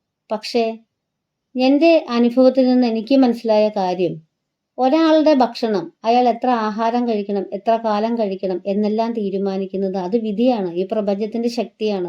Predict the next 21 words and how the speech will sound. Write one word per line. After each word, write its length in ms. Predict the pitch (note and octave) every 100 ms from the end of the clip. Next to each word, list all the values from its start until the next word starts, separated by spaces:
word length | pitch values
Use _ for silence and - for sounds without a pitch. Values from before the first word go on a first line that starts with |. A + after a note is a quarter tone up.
| E3+
ദൈവമാണെങ്കിൽ 720 | F#3 G3 G#3+ A3 F#3+ F#3 F#3 F3+
ദൈവമാണ്, 580 | F3 F3 G3 F3+ D#3 - _ _ _ _
അല്ലേ? 220 | G#3 G#3 E3 - _ _
അത് 120 | G#3 G#3+
മനുഷ്യരല്ല 540 | G3+ G#3 G#3+ A#3+ A3 G3+ G#3
തീരുമാനിക്കേണ്ടത്. 880 | G3 F#3 F3 F3 E3 E3+ E3+ E3 E3 _ _ _ _ -
ഒരുവൻ 340 | B3+ C#4+ D#4 D4
അവന്റെ 280 | B3 B3+ B3
ജീവിതത്തിൽ 540 | G#3+ A3+ A#3 A#3+ A#3 A3
ഇന്ന 220 | G3+ A3
ഇന്ന 220 | B3 B3+ A#3+
ഭക്ഷണങ്ങൾ 540 | A3 G#3 A3+ A3+ A3+
കഴിക്കണമെന്നാണ് 1000 | A3+ G#3 G#3 G#3 A3 A3+ A3 G#3 G3 G#3 A3
വിധിയെങ്കിൽ 580 | G3 F#3 G#3 F3+ E3 D#3 _ _ _ _
ആ 80 | G#3+ A#3 A3+
അരി 240 | G3+ G#3+
അളന്നിട്ടത് 680 | B3 G#3 G#3+ B3 A#3+ A#3 G#3+ A3
അവനെ 320 | G#3 G3 G3+ A3 - G3
ജനിപ്പിച്ച 440 | G#3 G3+ G#3 A#3 A#3
ആ 100 | G#3+
സൃഷ്ടിയാണ്. 680 | G#3 G#3 - - A3 F#3